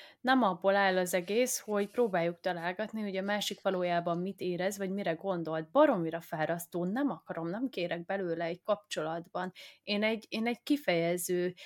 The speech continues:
és szabad kapcsolatot kérek, ahol megmondjuk azt, hogy „Figyelj, levennéd az oknidat, mert zavar”, vagy, ö, te-, most a,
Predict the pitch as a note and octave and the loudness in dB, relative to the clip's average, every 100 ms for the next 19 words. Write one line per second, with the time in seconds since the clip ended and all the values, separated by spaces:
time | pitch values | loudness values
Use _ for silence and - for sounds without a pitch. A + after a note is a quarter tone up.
0 | - G3+ G3 - B3+ G#3+ D#3+ - G#3 G3+ | -10 -6 -4 0 0 2 2 0 -4 -4
1 | - F3 E3 F3 F3+ - - F#3+ A3+ A#3 | -4 -4 -4 -6 -8 -8 -6 -2 -2 -4
2 | - G3+ F3+ G#3 G#3+ G#3 - - A#3 C4 | -6 -6 -4 2 4 2 -2 -10 0 0
3 | - D#3+ E3 E3 F#3 F#3+ A3 - A3 G#3+ | 0 -6 -6 -2 0 0 0 -6 0 4
4 | G#3+ G3+ - - - _ - A3 F#3+ B3+ | 4 2 -10 -20 -20 _ -6 -4 0 2
5 | A3+ F3 F3 - - G3+ F#3+ G3+ G#3+ G#3+ | 4 4 2 -4 -6 0 2 2 0 -2
6 | A3+ G#3+ A3 - D4 B3+ D#3+ D3 F#3+ - | -2 -2 -2 -2 -2 2 2 2 -2 -8
7 | G3+ F#3+ G3 G3+ - G3 - G#3+ F3 G#2+ | -4 0 0 -2 -8 -6 0 0 0 -2
8 | G2 A#2 F#3+ G3+ G#3 F#3 G3 G3 G3 G3 | 0 2 0 -2 -6 0 2 4 2 0
9 | - G#2+ - - - G3 F#3+ F3+ F#3+ F3+ | -8 -10 -12 -10 -4 -2 -2 -4 0 2